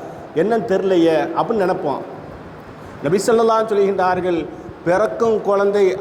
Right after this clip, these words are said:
அழுகுது என்றால் ஷைத்தானுடைய தீண்டுதலால் அழுகிறது. அதான ஸல்லல்லாஹு சொன்னார்கள், அந்த பிளந்-, குழந்தை பிறந்தவுடன் வலது பக்கம் பாங்கு சொல்லுங்கள், இடது பக்கம் இக்காமத் சொல்லுங்கள். இந்த பாங்கு சொல்லித்தா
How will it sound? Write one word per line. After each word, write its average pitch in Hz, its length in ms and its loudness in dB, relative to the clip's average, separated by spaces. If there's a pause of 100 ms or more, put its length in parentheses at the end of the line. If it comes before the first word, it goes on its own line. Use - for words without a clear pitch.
(120)
அழுகுது 196 260 4
என்றால் 185 500 2
ஷைத்தானுடைய 185 680 2 (120)
தீண்டுதலால் 208 560 2
அழுகிறது. 139 520 -2 (2750)
அதான 208 340 0
ஸல்லல்லாஹு 214 340 2
சொன்னார்கள், 190 600 2 (380)
அந்த 165 380 0
பிளந்-, 214 400 0
குழந்தை 208 460 2
பிறந்தவுடன் 190 720 2 (400)
வலது 208 320 4
பக்கம் 208 300 -2
பாங்கு 202 340 2
சொல்லுங்கள், 160 600 0 (640)
இடது 180 320 2
பக்கம் 202 260 2
இக்காமத் 175 420 2
சொல்லுங்கள். 117 400 -6 (1300)
இந்த 135 140 0
பாங்கு 233 340 0
சொல்லித்தா 220 400 0